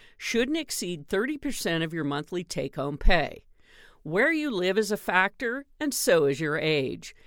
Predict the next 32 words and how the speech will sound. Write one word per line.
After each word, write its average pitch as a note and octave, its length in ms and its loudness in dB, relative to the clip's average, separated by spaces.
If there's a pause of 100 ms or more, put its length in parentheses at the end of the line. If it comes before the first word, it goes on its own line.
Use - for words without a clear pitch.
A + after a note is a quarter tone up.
(220)
If - 160 -6
you're G4+ 160 2
young G#3+ 480 4
and - 140 -4
earning G#3+ 340 2
a F3+ 60 0
salary F#3 680 2
that D#3 180 -2
is G#3+ 120 -4
stable F3+ 580 0
or C3 100 -2
increasing D#3 640 -4
at A#2+ 120 -4
regular G#3+ 580 -2
intervals, C3+ 720 -2 (260)
your G3 360 0
debt C4+ 400 -2
limit C#3+ 420 -2
can E3 160 -6
be D3+ 140 -2
as D3 100 -4
high A3+ 320 0
as E3 140 -2
forty E3+ 340 -4
percent F3+ 500 -4
of C#3+ 120 -6
your C#3+ 200 -4
after-tax D3+ 840 -4
income. G3+ 540 -2 (580)
The - 220 -12
ultimate B3+ 560 2
goal D3 440 -2